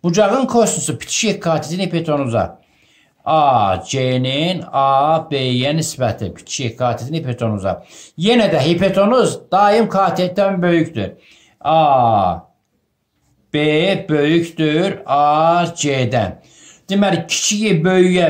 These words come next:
böləndə kiçikdir birdən qiymət alınacaq.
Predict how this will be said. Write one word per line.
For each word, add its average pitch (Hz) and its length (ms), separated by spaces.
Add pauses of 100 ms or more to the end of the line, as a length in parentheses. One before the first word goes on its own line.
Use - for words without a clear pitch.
böləndə 180 600 (500)
kiçikdir 202 720
birdən 175 480
qiymət 147 420
alınacaq. 90 600